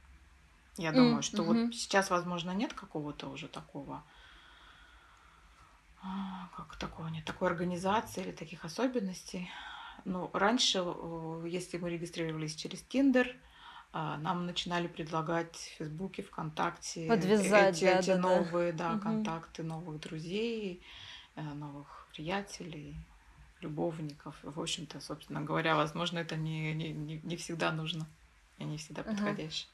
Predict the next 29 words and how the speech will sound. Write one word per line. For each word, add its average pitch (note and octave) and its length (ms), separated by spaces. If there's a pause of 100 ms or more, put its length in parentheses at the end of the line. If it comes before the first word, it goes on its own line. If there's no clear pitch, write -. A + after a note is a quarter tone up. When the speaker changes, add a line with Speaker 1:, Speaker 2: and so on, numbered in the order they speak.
(600)
Speaker 2:
Ты A#3 160
имеешь A#3 240
в - 60
виду, A3+ 300
что G#3 200
это G3+ 160
небезопасно, G3 760
потому F#3 380
что F#3 400
вот F3+ 160
этот F3+ 220
наш F3+ 340
новый F#3 260
знакомый F#3 480
получает, F3 720 (140)
э, E3+ 460 (200)
ну, F3 140
как D#3 200
бы E3 100
больше F#3 500
информацию, F3+ 760
видит, F3 380 (180)
м, F3+ 240 (140)
с - 160
кем F3 260
мы F3+ 80
связаны, F#3 840
и E3 200
тогда, D#3+ 720